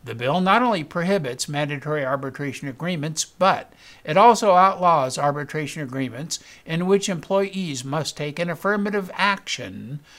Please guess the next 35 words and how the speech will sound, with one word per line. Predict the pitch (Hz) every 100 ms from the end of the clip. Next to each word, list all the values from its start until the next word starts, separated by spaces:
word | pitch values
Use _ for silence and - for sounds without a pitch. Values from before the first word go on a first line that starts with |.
| - -
to | 180
escape | 160 - 185 185
arbitration, | 190 196 180 208 214 - 117 _ _ _
such | - 156 143 -
as | 131 127 180 - _ -
opting | 196 208 196 196
out. | 202 143 101 - _ _ _ _ _ _ _ _ -
And, | 135 117 139 175 - - _
as | - 147
the | 180
statute | - - 185 180 196 170
is | 165
written | 190 185 170
in | 180 151
broad | 131 151 175 175 156
terms | - 185 160 135 151 -
that | 151
extend | 147 - - 175 175
to | 165
waivers | 143 156 247 233 147 123 120 - - -
of | - 135
statutory | - 156 131 - 131 - 127 127 127
procedures, | 131 113 - 117 101 156 180 208 - _ _ _ - -
it | 180
appears | 190 226 220 202
to | 208
extend | 196 185 - 214 175 131 135
not | 180 226 190
just | 214 208 -
to | 160
arbitration | 170 170 160 - 170 156 151
of | 139 131
an | 135
employee's | 131 - 139 127 123
claims, | - - 208 165 156 156